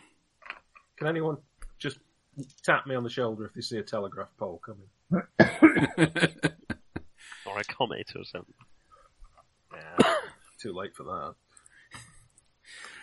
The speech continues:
Speaker 2: Uh, so it's, it's been, um, perhaps, perhaps a day or so in flight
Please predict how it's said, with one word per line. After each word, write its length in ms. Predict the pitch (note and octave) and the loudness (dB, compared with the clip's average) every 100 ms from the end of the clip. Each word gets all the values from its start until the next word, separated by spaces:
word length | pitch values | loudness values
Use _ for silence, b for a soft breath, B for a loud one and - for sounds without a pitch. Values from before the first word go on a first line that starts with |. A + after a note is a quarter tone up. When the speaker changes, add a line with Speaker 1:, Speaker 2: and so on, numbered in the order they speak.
| B B A#2 | B B 4
Speaker 2:
Uh, 380 | B2+ C#3+ D3 - _ _ | 6 8 6 2 _ _
so 300 | - - D#3+ | 0 2 4
it's, 160 | C3 - | 0 2
it's 220 | D3+ - | 0 0
been, 460 | - E3 C#3+ B2+ A2+ | 2 6 6 6 4
um, 380 | G#2+ G2+ F#2+ F2+ | 4 2 0 -2
perhaps, 340 | G#2+ E2+ F#2+ G2 | -4 -4 -4 -6
perhaps 240 | A#2+ - G#2+ | -8 -6 -4
a 40 | |
day 160 | F#2+ A2 | 0 2
or 120 | G#2+ | 2
so 180 | A2 F#2+ | 2 0
in 140 | G2+ | 0
flight 440 | - A2 G#2+ - | 0 0 0 -2